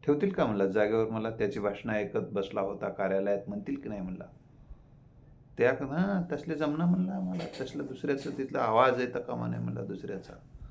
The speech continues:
म्हणजे असे झापडबंद लोक ह्या देशाच्या ब-, अभिव्यक्ती स्वातंत्र्याचा फार मोठा अडथळा आहे. ही गोष्ट आपण लक्षात ठेवली पाहिजे.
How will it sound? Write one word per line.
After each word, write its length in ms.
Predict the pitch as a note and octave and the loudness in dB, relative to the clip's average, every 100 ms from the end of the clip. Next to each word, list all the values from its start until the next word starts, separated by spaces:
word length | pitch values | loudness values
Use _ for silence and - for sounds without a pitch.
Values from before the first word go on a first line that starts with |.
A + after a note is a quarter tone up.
| - - - - - | -18 -16 -16 -14 -10
म्हणजे 180 | G2+ G#2+ | -4 -2
असे 380 | F#2 - C3 | -2 0 0
झापडबंद 760 | F#2 - - D3+ C#3+ B2 G2 F2 F2 F#2+ - - - - - - - - - | 0 -4 8 10 12 10 8 4 2 -4 -12 -20 -20 -20 -20 -20 -20 -20 -2
लोक 300 | G2 G2+ A2 | 2 2 4
ह्या 440 | A2 A2 - - | 2 2 -2 -8
देशाच्या 840 | F#2+ F#2+ F2+ G2 G2 G#2 G#2 - F2+ - | -6 -4 -4 -6 -6 -6 -6 -8 -14 -10
ब-, 100 | F2+ | -6
अभिव्यक्ती 520 | F2 F2+ G2 G2 F#2+ G2 | -4 -2 2 2 0 -8
स्वातंत्र्याचा 760 | F#2 - G2 F2+ F2+ F2 - - | -8 -10 -8 -6 -6 -8 -8 -8
फार 140 | A2+ G2+ | -6 -4
मोठा 260 | F#2 F2+ | -4 -6
अडथळा 360 | F2+ F2 F#2+ F2 | -8 -8 -8 -10
आहे. 280 | E2 - - - - - - - - - - - - - - - - | -10 -16 -20 -20 -20 -20 -20 -20 -20 -20 -20 -20 -20 -20 -20 -20 2
ही 120 | D3 | 4
गोष्ट 320 | A#2+ A#2+ A#2 | 6 4 0
आपण 340 | F#2+ A2 A2 - - | -4 -4 -6 -6 -10
लक्षात 300 | - - G2+ | -12 -6 -6
ठेवली 320 | - - F2+ | -6 -8 -6
पाहिजे. 500 | - F2+ F2+ A#2 - | -4 -6 -4 -6 -10